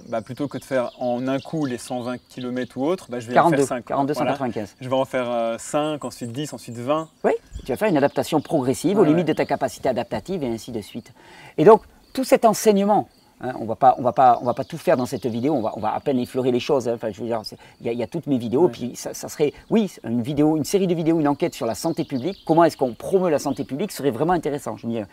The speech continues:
Speaker 2: je m'y collerai certainement. Euh, euh, on, on va, on va pas tout faire là-de-, tout voir là-dedans, mais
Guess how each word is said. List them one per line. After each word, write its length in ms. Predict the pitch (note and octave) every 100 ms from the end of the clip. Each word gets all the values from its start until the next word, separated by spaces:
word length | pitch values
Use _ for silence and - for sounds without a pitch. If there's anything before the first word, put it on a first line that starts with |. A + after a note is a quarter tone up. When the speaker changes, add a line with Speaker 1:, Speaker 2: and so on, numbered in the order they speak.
| - -
Speaker 2:
je 120 | -
m'y 60 | C3+
collerai 280 | D3+ C3+ C#3
certainement. 560 | - - A#2 A#2+ G#3+ - - - -
Euh, 480 | D3+ C#3 C3 B2 A#2+ - C#3
euh, 420 | B2 A2+ A2 A2 -
on, 240 | C#3 A#2+ A#2
on 80 | A#2+
va, 80 | A#2+
on 40 | B2+
va 100 | B2+
pas 140 | C3+
tout 260 | - - G#3
faire 320 | - - D3
là-de-, 240 | B2 A#2+ C3+ A#2
tout 120 | D#3
voir 160 | D#3 A#2+
là-dedans, 360 | A2 B2 A#3 - - -
mais 220 | C#3+ C#3+